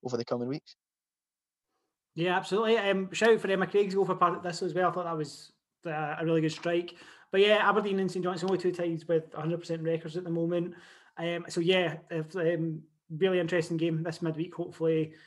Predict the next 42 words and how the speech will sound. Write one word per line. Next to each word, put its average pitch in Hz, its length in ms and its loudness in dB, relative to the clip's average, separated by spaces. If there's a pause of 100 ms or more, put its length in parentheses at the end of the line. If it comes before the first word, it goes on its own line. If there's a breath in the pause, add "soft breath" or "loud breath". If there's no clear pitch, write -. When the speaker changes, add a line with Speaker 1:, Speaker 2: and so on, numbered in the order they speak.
(220 loud breath)
Speaker 2:
somebody 180 240 0
will 175 80 2
be 170 80 4
there 165 140 2
to 156 120 -8
kinda 160 240 0
let 165 240 0
us 156 220 -10
know 175 320 0
the 165 80 -4
lowdown 175 360 0
on 160 160 -2
it, 160 100 -6 (100)
um, 143 400 -14
and 143 320 -14
kinda 147 180 -12
let 147 120 -10
us - 120 -16
know. 180 160 0
But 175 160 -4
yeah, 226 240 6 (220)
good 190 120 2
result, 185 240 0
St 185 140 -6
Johnstone. 170 600 -4
And 165 120 -4
as 165 120 -2
we 160 60 -10
see, 180 140 -4
Partick 175 260 2
Thistle, 170 220 -4
another 190 260 2
one 214 140 2
of 202 80 -2
the 190 60 0
sides, 165 380 -2 (580 soft breath)
tip - 160 -2
for 214 80 -6
the 196 60 0
top, 214 420 -4
that 180 260 -6
haven't 214 320 0